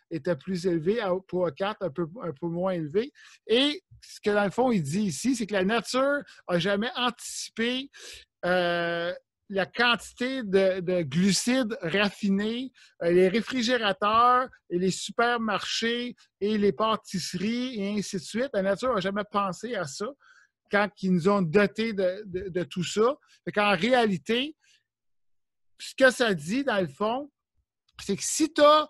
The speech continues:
un gène A P O E quatre, t'es pas faite pour ça. T'es faite pour consommer du gras rapidement,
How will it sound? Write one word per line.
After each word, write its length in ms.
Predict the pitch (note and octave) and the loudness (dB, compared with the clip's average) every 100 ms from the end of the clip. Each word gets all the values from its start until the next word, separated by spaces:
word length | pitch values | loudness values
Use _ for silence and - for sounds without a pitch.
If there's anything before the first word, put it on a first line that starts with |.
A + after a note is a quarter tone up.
| - | -2
un 220 | A3 G3+ | 2 4
gène 400 | F#3 A3+ B3+ C4 - | 4 2 0 -2 -2
A 100 | G3 | -2
P 140 | - | 2
O 180 | A3+ A3+ | 2 4
E 60 | F3 | 2
quatre, 440 | - G#3 A#3+ D#4 _ _ _ _ _ _ _ | 0 -2 -2 -6 _ _ _ _ _ _ _
t'es 160 | G#3+ G3+ | -2 2
pas 220 | B3 B3 | 4 4
faite 260 | - C#4 C4+ | 4 2 2
pour 200 | - F#3+ | -2 -4
ça. 340 | - A#3+ C#4 E4 _ _ | -2 0 0 -2 _ _
T'es 180 | - G#3+ | -4 -4
faite 280 | F3+ C4 C#4+ _ | 2 2 2 _
pour 500 | - A3+ B3+ C4 B3+ - _ _ _ _ _ - | 0 4 4 2 -4 -14 _ _ _ _ _ -2
consommer 560 | B3 C#4 A#3+ B3+ B3 C4 | 4 4 4 2 0 -4
du 80 | F#3+ | -2
gras 300 | F#3+ A#3+ A3+ | 0 0 0
rapidement, 800 | A3 G#3 F#3+ F#3 G#3 A#3+ C4 | -4 -4 -6 -4 -4 -4 -6